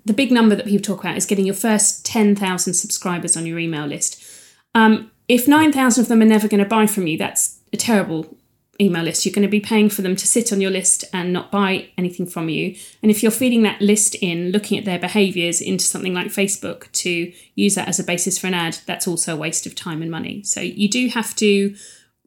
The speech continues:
segment your list and look at how engaged they are and prune it, 'cause the more you prune it, the more effective it is. So,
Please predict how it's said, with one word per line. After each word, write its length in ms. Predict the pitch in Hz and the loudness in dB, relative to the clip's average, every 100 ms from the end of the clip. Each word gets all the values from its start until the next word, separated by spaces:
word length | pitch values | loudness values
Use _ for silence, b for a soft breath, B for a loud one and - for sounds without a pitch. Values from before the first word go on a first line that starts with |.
| - _ | -20 _
segment 560 | - - 202 214 220 - | -2 2 4 6 4 2
your 120 | 190 | 0
list 340 | 180 180 - - | 0 0 -2 -2
and 280 | 185 180 185 | 0 0 2
look 200 | 208 - | 0 -2
at 140 | - | -8
how 160 | - 180 | -4 -4
engaged 440 | 175 202 196 196 | 0 2 2 0
they 160 | 190 180 | -2 0
are 280 | 180 180 - | 0 0 -2
and 160 | 180 | -6
prune 340 | 180 - 240 226 | -4 -2 2 2
it, 180 | 202 - | 0 -2
'cause 160 | 208 | -2
the 60 | 196 | 0
more 160 | 196 | 0
you 120 | 190 185 | 0 -4
prune 280 | - 190 | -2 -2
it, 60 | 185 | -2
the 60 | 185 | -4
more 140 | 175 | -4
effective 440 | 175 - 208 - | -6 -8 -8 -10
it 60 | - | -8
is. 280 | - 165 - b b b b - | -6 -6 -8 b b b b -8
So, 440 | - 190 190 196 | -2 0 0 -2